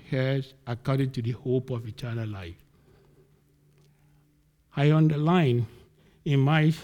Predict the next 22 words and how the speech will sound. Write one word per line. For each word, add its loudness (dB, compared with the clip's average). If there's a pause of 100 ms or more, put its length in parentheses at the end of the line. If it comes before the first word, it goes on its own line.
(1000)
text -2
here 0 (520)
the 0
word 2 (120)
heirs. -4 (1120)
Sometimes 0
we -2
just 0
read 0
it -2
and 2
we 0
don't 2
pay -2
attention -2
to -8
the -4
here. -6 (1000)
We 6
become 2 (100)
heirs 0
of -4